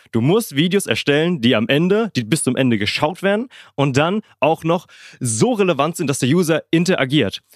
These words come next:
Und das ist das ganze Geheimnis. Ich weiß, das ist mega unsexy. Ich meine, das ist Content Marketing, aber am Ende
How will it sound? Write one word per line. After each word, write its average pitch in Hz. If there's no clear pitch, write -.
Und 131
das 170
ist 143
das 151
ganze 151
Geheimnis. 123
Ich 123
weiß, 165
das 139
ist 123
mega 139
unsexy. 214
Ich 117
meine, 143
das 139
ist 131
Content 151
Marketing, 190
aber 139
am 131
Ende 226